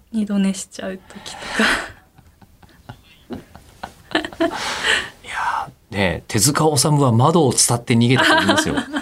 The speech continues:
Speaker 1: <laughs>
Speaker 2: ええ。そんなことは？
Speaker 1: はい、窓を伝って逃げたことはないです。
Speaker 2: ね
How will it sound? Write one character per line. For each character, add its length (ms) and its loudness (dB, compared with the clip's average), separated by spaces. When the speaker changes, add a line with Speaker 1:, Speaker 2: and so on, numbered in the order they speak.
Speaker 1:
<laughs> 520 -20
Speaker 2:
え 220 -4
え。 40 -20
そ 180 -8
ん 40 2
な 60 4
こ 80 0
と 100 2
は？ 80 -2
Speaker 1:
は 1120 -2
い、 120 2
窓 240 6
を 20 2
伝 80 -2
っ 60 -8
て 140 0
逃 120 6
げ 100 4
た 180 2
こ 100 -10
と 100 -8
は 60 -2
な 100 0
い 120 2
で 120 -2
す。 100 -18
Speaker 2:
ね 200 -14